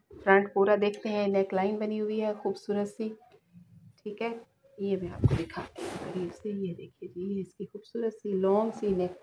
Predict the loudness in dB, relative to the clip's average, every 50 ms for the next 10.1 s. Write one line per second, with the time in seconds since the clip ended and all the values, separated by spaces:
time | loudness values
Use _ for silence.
0 | -6 -2 0 0 0 -2 0 2 4 4 4 4 2 -4 -8 -12 -14 _ _ _
1 | _ -12 -12 -12 -12 -14 _ _ _ -6 -4 -2 -2 0 -2 -2 -2 -2 -2 -2
2 | 0 0 0 0 0 0 2 2 2 2 2 -2 -6 -6 -6 -4 -4 -8 -8 -10
3 | -12 -14 -12 -16 -20 -20 -20 -20 -20 -20 _ -10 -10 -10 -10 _ _ _ _ _
4 | _ _ -2 0 0 0 -2 -4 -8 -8 -6 -8 -8 -6 -6 -6 -4 -2 0 0
5 | 0 -2 0 0 2 2 2 2 0 0 0 0 0 0 -2 -2 -4 -4 -8 -10
6 | -8 -8 -8 -6 -4 -6 -6 -6 -6 -10 -16 _ _ _ -10 -8 -6 -6 -8 -10
7 | -12 -14 -14 -10 -8 -10 -10 -6 -6 -6 -4 2 4 4 6 6 4 0 0 2
8 | 2 2 2 4 2 0 0 0 0 0 0 0 -2 -4 -6 -8 -8 -10 _ _
9 | _ _ _ _ _ _ _ _ _ _ _ _ -6 -6 -4 -4 -4 -6 -6 -6
10 | -12